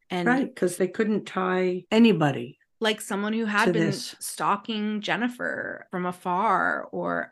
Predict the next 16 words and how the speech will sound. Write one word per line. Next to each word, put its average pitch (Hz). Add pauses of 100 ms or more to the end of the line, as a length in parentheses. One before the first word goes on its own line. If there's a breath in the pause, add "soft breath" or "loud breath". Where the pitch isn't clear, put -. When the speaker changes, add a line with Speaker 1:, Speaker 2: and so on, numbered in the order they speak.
Speaker 1:
I 226
don't 285
know. 247
It's -
just -
Speaker 2:
Could 262
be 240
Speaker 1:
so -
Speaker 2:
somebody 214
who 190
Speaker 1:
weird. 208
Speaker 2:
saw 208
her 196
at 190
that 185 (120)
little 185